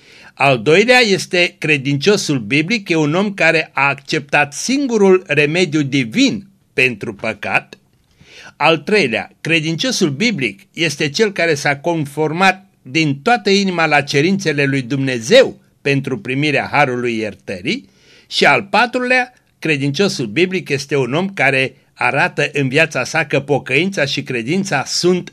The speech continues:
reale. Astăzi, cu voia lui Dumnezeu și bunăvoința dumneavoastră, vom vorbi ceva despre cel de-al doilea punct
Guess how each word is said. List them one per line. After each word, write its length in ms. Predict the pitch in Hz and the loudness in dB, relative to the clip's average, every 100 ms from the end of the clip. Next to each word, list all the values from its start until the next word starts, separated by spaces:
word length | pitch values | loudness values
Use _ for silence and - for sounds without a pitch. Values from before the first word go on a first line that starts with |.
| _ | _
reale. 500 | 123 127 95 87 90 _ - - | 0 2 0 -4 -16 _ -20 -2
Astăzi, 480 | 196 233 - 196 - | 2 2 2 -2 0
cu 100 | 175 | 0
voia 220 | 156 139 | 2 2
lui 120 | 123 | 2
Dumnezeu 380 | 120 120 120 175 | -4 -8 -4 -2
și 160 | 143 135 | -2 -4
bunăvoința 540 | 135 131 131 117 120 | -4 -2 -2 -2 -6
dumneavoastră, 640 | 113 147 160 220 202 214 185 | -4 -4 0 -2 -2 -2 0
vom 260 | 147 135 | 0 0
vorbi 340 | 110 110 131 143 | -4 -4 -4 -4
ceva 360 | - 120 151 | -6 0 0
despre 440 | 139 131 - 127 113 | 0 -6 -6 -10 -8
cel 320 | - 160 139 | -2 0 0
de-al 280 | 127 127 113 | 0 0 0
doilea 400 | 185 214 131 113 | 2 2 2 -4
punct 480 | _ 175 202 208 | _ 0 0 -2